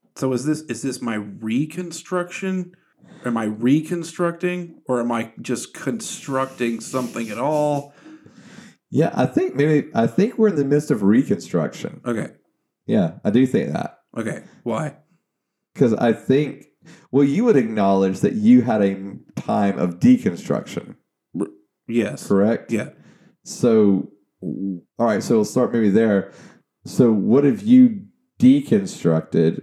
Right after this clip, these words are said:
Speaker 2: and where have you landed?
Speaker 1: So I think I, if, if I were to call this deconstruction based on everything that we've talked about so far,
Speaker 2: Okay.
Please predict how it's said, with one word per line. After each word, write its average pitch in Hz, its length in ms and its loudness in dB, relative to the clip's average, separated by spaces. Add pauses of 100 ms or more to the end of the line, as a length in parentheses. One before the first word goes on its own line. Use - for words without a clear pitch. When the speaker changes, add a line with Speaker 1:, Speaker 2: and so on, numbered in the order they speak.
Speaker 2:
and 95 180 -8
where 104 220 4
have 92 120 2
you 85 140 2
landed? 85 580 -2 (460)
Speaker 1:
So 143 240 -4
I 123 120 -4
think 170 440 -10
I, 127 540 -2 (300)
if, 127 200 -6 (120)
if 131 220 -6
I 143 160 -2
were 147 160 -4
to 131 100 -2
call 131 480 -4
this 120 300 -4
deconstruction 113 960 -6
based 104 320 -6
on 110 120 -8
everything 104 380 -10
that 95 80 -12
we've 98 140 -14
talked 85 260 -12
about 80 220 -16
so - 120 -20
far, - 280 -20
Speaker 2:
Okay. - 300 -6